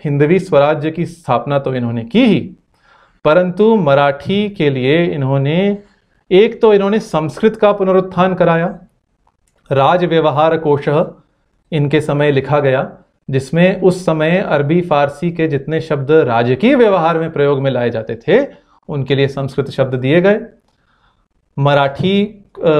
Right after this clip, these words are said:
का जो आपने ये देखा, जो आज मराठी बची हुई है इतनी संस्कृत निष्ठ, उसके पीछे शिवाजी और हिंदवी स्वराज्य और मराठा साम्राज्य का ही हाथ है।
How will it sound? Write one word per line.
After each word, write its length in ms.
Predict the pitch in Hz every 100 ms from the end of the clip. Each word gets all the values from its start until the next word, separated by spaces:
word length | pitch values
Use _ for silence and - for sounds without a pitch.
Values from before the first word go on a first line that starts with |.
| 147 143
का 440 | 156 160 160 156 -
जो 480 | 143 151 151 143 - - _ -
आपने 320 | 143 151 147
ये 80 | 135
देखा, 360 | 160 165 113 120
जो 160 | 127
आज 260 | 165 185 190
मराठी 400 | 170 170 170 214
बची 340 | 143 139 208
हुई 220 | 208 214
है 160 | 185 190
इतनी 220 | 165 175
संस्कृत 420 | 170 156 143 147
निष्ठ, 300 | 135 139 139
उसके 300 | 170 143 -
पीछे 500 | 151 147 135 156 165 165 _ _
शिवाजी 480 | - 123 120 120 147
और 160 | 139
हिंदवी 320 | 123 127 131
स्वराज्य 400 | 139 123 123 131
और 100 | 135
मराठा 320 | 127 120 117 135
साम्राज्य 680 | 127 117 123 123 135 127 - _ _ _
का 80 | 123
ही 140 | 147
हाथ 180 | 202 220
है। 260 | - -